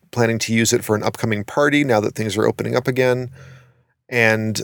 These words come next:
uh, I found to my dismay that several items of the bag have gone missing. Uh, there were a, a pair of, of cuffs and a leather crop,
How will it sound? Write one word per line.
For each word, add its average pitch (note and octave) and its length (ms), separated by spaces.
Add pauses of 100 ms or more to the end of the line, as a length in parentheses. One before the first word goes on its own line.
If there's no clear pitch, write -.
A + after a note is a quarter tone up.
(140)
uh, E2+ 340
I F#2+ 160
found A#2 320
to A#2+ 100
my A#2 140
dismay D3+ 400
that A#2+ 260
several C3 440
items B2+ 420
of A2+ 140
the A2 60
bag A2+ 400
have A2+ 460
gone A#2+ 600
missing. A2 560 (580)
Uh, F#2+ 260
there A2+ 220
were G2+ 440
a, - 320
a - 20
pair A2+ 260
of, G2+ 220
of - 260
cuffs - 640
and F#2+ 340
a F#2+ 80
leather G#2+ 280
crop, D#3+ 580